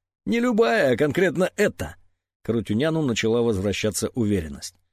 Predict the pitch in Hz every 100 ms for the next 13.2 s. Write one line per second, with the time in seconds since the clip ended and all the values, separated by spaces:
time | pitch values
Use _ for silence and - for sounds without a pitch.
0 | _ - - 220 202 180 147 180 170 151
1 | 147 113 113 127 104 123 120 - - _
2 | _ - 226 226 196 214 185 165 147 170
3 | 151 165 135 135 139 147 131 143 127 -
4 | 147 151 151 123 82 - - _ _ _
5 | 208 202 226 247 220 185 170 160 135 135
6 | 127 139 - 151 135 - _ _ - 180
7 | 165 156 139 160 151 175 165 107 98 95
8 | 98 113 117 185 - 76 - _ _ _
9 | - - 254 240 247 233 117 101 95 92
10 | - - - _ _ _ _ _ - 101
11 | 123 131 120 131 131 139 208 147 101 98
12 | 87 92 104 98 107 92 95 - 101 -
13 | 139